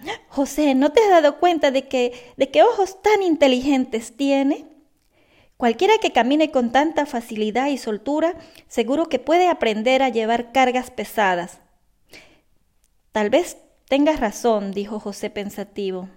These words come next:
"Mm". Y José ayudó a María a limpiar el asno hasta que quedó muy brillante. María acarició al burro y lo llevó a su lugar de dormir. El burro le siguió de buena gana.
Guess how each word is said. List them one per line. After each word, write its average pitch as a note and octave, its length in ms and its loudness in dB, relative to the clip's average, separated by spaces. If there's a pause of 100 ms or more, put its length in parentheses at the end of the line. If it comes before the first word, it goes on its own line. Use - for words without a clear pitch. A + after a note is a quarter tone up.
(120)
"Mm". G3+ 300 -10 (600)
Y A#3 120 -4
José A#3 520 0
ayudó G#3+ 360 2
a A#3 40 0
María C#4+ 380 2
a D4 40 0
limpiar C4 400 -2
el C4 200 2
asno C4+ 480 0 (680)
hasta C4 340 -2
que G#3 200 -8
quedó G#3 300 -6
muy C#4+ 320 -2
brillante. G3 800 -6 (1300)
María A#3+ 520 -2 (220)
acarició A#3 600 -2
al D4+ 140 2
burro F4+ 400 0 (440)
y B3 120 0
lo A#3+ 100 4
llevó A3+ 300 0
a C#4+ 80 -2
su C#4 140 -10
lugar G#3+ 380 -4
de G#3 140 -6
dormir. F#3+ 480 -8 (1120)
El A3+ 120 -4
burro D4 280 0
le B3+ 140 -2
siguió A#3 360 -4
de A#3 120 -2
buena G3+ 280 -6
gana. F3+ 500 -10